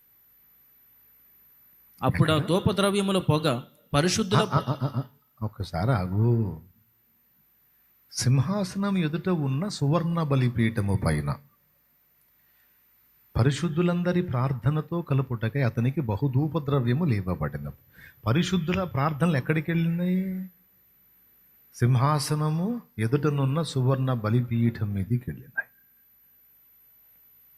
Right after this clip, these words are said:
Speaker 2: సింహాసనాసీనుడు ఎవరు?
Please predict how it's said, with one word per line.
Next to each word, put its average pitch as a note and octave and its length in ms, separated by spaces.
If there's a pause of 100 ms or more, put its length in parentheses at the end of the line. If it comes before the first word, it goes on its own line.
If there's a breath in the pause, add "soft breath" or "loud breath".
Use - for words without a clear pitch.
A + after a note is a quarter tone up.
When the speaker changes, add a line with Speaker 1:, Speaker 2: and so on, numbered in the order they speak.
(1400)
Speaker 2:
సింహాసనాసీనుడు C3 920
ఎవరు? C3+ 580